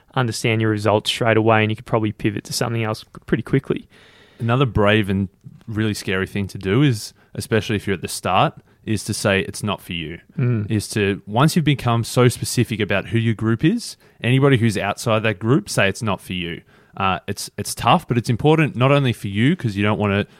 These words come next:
Speaker 2: compromise, but also for them 'cause you don't wanna waste their time doing, picking something that's not right for them. And he says, you know, every best-selling book on Amazon has got more than a few one-star reviews as well. So you,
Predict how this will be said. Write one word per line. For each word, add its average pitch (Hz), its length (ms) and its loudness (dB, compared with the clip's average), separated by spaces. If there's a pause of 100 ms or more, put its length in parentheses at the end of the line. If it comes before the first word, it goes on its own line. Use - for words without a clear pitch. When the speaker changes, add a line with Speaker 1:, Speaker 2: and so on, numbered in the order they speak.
(120)
Speaker 2:
compromise, 120 720 -2
but 123 140 0
also 202 260 2
for 104 140 -4
them 98 260 0
'cause 101 180 -8
you 107 60 0
don't 131 120 2
wanna 127 160 2
waste 98 380 0 (240)
their 98 260 -2
time 92 320 -4
doing, 101 260 -2 (120)
picking 160 280 0
something 113 320 -2
that's 98 180 -2
not - 280 0 (260)
right 95 440 0
for - 180 -8
them. 90 340 -4 (320)
And 104 140 -2
he 104 60 0
says, 117 240 -2
you 110 60 0
know, 101 220 2
every 147 260 6
best-selling 110 560 2
book 107 220 0
on 104 120 0
Amazon 95 520 -2 (280)
has 95 120 -2
got 107 180 4
more 113 200 6
than 107 80 2
a 101 80 0
few 104 200 -2
one-star 95 520 0
reviews 90 360 -2
as 87 120 -10
well. 82 320 -10 (260)
So - 180 -2
you, 101 220 2